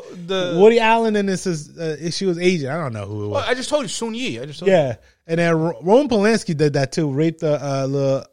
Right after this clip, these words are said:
Speaker 2: they said that supposedly he, uh, had sex with a minor and then he fled U S A.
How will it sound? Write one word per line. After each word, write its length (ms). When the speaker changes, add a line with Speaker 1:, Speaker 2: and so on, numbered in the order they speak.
Speaker 2:
they 140
said 260
that 160
supposedly 640
he, 320
uh, 100
had 220
sex 180
with 100
a 60
minor 360
and 120
then 140
he 100
fled 380
U 140
S 140
A. 160